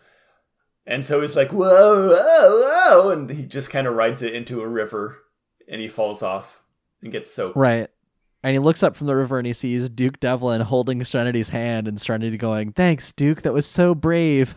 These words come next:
Speaker 2: how you
Speaker 1: Yeah.
Speaker 2: pulled me out of the way."
Speaker 1: <laughs> And he's like, "Ah,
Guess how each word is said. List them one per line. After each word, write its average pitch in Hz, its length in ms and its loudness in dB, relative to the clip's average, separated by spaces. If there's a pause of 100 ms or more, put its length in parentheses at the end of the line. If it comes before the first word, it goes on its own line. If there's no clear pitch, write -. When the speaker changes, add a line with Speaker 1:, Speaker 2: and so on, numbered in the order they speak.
(120)
Speaker 2:
how 170 80 0
you 147 160 4
Speaker 1:
Yeah. 151 200 6
Speaker 2:
pulled 160 280 -2
me 165 160 -2
out 151 120 2
of 156 60 0
the 156 80 0
way." 147 380 4 (640)
Speaker 1:
<laughs> - 80 -14 (800)
And 135 100 -2
he's 131 80 -2
like, 131 220 0
"Ah, 151 420 4